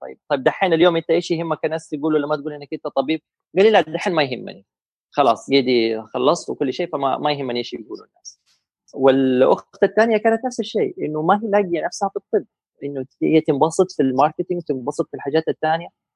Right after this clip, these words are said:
ف-، فبالعكس، يعني تلاقي إنه في، في مجالات، يعني في عندنا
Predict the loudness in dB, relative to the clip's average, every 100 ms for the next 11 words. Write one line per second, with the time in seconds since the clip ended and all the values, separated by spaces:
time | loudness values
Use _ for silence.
0 | _ _ _ 2 4 4 2 -2 -4 -8
1 | -6 -2 0 0 -2 -2 -2 -2 2 2
2 | 4 0 -2 -4 -2 0 0 0 -4 -10
3 | _ _ _ -4 -2 0 0 2 4 4
4 | 2 2 2 0 -2 -4 -6 -4 -2 2
5 | 2 0 2 4 4 4 2